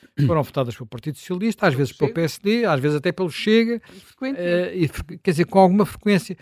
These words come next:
Speaker 1: A ideia de que é tudo só dissensão, tudo só zaragata, não é, não é a verdade da vida parlamentar. Há muitos pontos sobre os quais é possível e não é só para dar dinheiro. E não tem, ou melhor,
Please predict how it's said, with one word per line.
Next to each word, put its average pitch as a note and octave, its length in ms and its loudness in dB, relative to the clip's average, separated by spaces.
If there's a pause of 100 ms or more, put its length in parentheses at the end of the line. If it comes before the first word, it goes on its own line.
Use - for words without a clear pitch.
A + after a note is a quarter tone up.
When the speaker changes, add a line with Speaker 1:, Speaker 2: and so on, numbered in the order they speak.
(240)
Speaker 1:
A F3 60 6
ideia F#3+ 460 8
de - 120 -4
que - 180 2
é C#3+ 80 8 (360)
tudo C4 340 6
só D#3+ 340 -2
dissensão, C3+ 880 -4 (400)
tudo G3+ 240 2
só F3 220 6
zaragata, C#3+ 640 4
não F3 340 0
é, F3+ 360 -2 (400)
não D#3+ 260 -6
é F3 240 -2 (100)
a E3+ 60 -12
verdade D#3+ 460 0 (520)
da C3+ 140 -4
vida C3 240 0
parlamentar. A2+ 680 -12 (280)
Há C#3 120 2
muitos G#3+ 380 4
pontos C#3 440 -2
sobre C#3+ 220 -10
os - 80 -20
quais D#3+ 460 2 (500)
é D3+ 100 2
possível E3 680 0
e D#3+ 80 0
não D#3 160 2
é D3+ 80 4
só D#3+ 260 0
para D#3+ 160 -4
dar D#3+ 120 2
dinheiro. C3 340 -6 (540)
E C#3 80 -8
não C#3 180 -10
tem, E3 240 -6
ou C#3+ 140 -4
melhor, C#3 260 -4